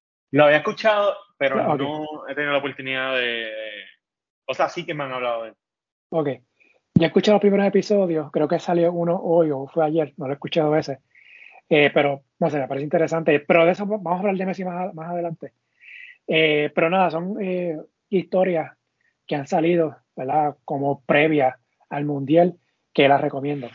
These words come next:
Speaker 2: que son
Speaker 1: Sí,
Speaker 2: súper
Speaker 1: no,
Speaker 2: buenas,
Speaker 1: el,
Speaker 2: o sea.
Speaker 1: la realidad que el Mundial, eh, este, que de hecho, ahora que hice eso, la primera tarjeta roja, este,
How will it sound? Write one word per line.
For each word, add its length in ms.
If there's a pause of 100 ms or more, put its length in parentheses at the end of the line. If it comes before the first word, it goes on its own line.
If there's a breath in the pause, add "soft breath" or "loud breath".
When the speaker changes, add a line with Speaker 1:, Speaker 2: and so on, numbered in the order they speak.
Speaker 2:
que 100
son 360 (520)
Speaker 1:
Sí, 200
Speaker 2:
súper 60
Speaker 1:
no, 200
Speaker 2:
buenas, 320
Speaker 1:
el, 60
Speaker 2:
o 220
sea. 100
Speaker 1:
la 80
realidad 320
que 60
el 100
Mundial, 500
eh, 840 (160)
este, 340
que 160
de 160
hecho, 220 (320)
ahora 160
que 60
hice 180
eso, 160
la 140
primera 240
tarjeta 320
roja, 420 (320)
este, 840